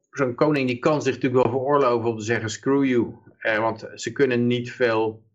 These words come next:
maken. Ze kunnen hem niet in de gevangenis gaan zetten. Ik denk dat dat, ja, dat, dat staat natuurlijk niet goed. Maar ze kunnen wel zeggen, "Ja,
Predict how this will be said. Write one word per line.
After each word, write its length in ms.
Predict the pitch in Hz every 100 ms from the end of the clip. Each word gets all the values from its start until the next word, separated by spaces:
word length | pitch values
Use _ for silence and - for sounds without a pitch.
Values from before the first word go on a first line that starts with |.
| _ _ - -
maken. 520 | 135 131 120 92 82
Ze 100 | -
kunnen 220 | 101 107
hem 80 | 110
niet 140 | 107 107
in 80 |
de 60 | 107
gevangenis 400 | 101 120 127 104
gaan 160 | - 101
zetten. 260 | 104 98
Ik 60 | 98
denk 140 | 104
dat 160 | 104 101
dat, 320 | 101 98 82 _ _ _
ja, 160 | 101
dat, 200 | 98 101
dat 140 | - 101
staat 160 | - 117
natuurlijk 280 | 117 110 104
niet 80 | 101
goed. 160 | 101
Maar 180 | 101 104
ze 80 | 113
kunnen 220 | 131 120
wel 180 | 120 117
zeggen, 220 | 117 110
"Ja, 360 | 104 104 104